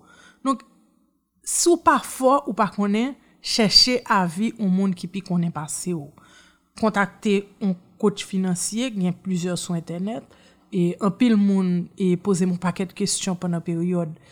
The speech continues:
difisil sa yo, men pran san w pa kouri. Panse ke tout sa yo di se laverite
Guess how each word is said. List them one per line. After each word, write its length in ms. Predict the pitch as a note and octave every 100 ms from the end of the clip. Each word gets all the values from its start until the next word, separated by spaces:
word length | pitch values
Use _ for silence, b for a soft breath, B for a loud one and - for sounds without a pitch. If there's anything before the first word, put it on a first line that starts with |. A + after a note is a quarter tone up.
| b b b F#3 E3
difisil 540 | E3 F#3+ A3+ F3+ G#3+ F3+
sa 220 | F#3+ F3+
yo, 160 | G#3+ B3 B B B
men 140 | G#3+ -
pran 220 | G#3 D#3
san 400 | - - G#3 G3
w 240 | E3+ D3+ - b b -
pa 100 | G3+
kouri. 540 | - - A3 G#3+ A#3 B3
Panse 460 | G3+ F3+ - G3+ G3+
ke 140 | F#3
tout 220 | - A#3+ -
sa 240 | - F3 - _ _ G3+
yo 140 | F#3
di 220 | D#3 F3+ F3+
se 160 | F#3+
laverite 680 | E3+ D3+ F3 F3 F3 G#3